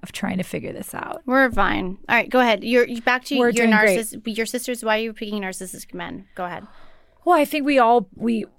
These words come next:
Speaker 1: we are most attached to our mothers, so we picked our mothers. But, like, my dad was also kind of a bully in, in a sense where he was a very giving and generous man, and he never had empty pockets for anything,
Speaker 2: Mm-hmm.
Speaker 1: which is not the best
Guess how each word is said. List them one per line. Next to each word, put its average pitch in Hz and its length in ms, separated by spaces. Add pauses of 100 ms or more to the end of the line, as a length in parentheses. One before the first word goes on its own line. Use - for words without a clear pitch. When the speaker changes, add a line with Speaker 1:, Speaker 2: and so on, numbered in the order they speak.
(680)
Speaker 1:
we 247 320
are 254 180
most 214 600
attached 190 640
to 220 160
our 185 100
mothers, 196 680 (300)
so - 260
we 208 280
picked - 380
our 180 80
mothers. - 500 (360)
But, 262 120
like, 262 260
my 254 200
dad 254 240
was 320 140
also 247 340
kind 214 240
of 175 80
a 175 60
bully 185 680 (680)
in, 208 500
in 226 220
a 226 100
sense 226 360
where 208 120
he 240 220
was 226 180
a 196 60
very 220 280
giving 220 340
and 196 100
generous 202 480
man, 202 320
and 202 160
he 220 160
never 196 280
had 185 180
empty 180 260
pockets 185 600
for 190 140
anything, 226 640
Speaker 2:
Mm-hmm. 202 380
Speaker 1:
which 233 160
is 220 160
not 233 260
the 233 60
best 190 400